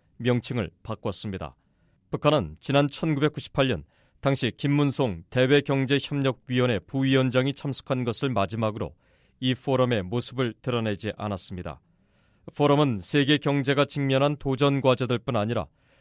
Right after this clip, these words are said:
재건과 발전 방향을 포괄적으로 논의하는 한편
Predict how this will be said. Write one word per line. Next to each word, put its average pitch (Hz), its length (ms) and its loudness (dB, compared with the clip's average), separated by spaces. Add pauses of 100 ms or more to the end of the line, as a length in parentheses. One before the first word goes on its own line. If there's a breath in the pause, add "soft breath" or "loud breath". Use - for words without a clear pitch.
(120)
재건과 131 680 4
발전 139 420 2
방향을 131 460 4
포괄적으로 135 640 2
논의하는 120 480 0
한편 101 420 -4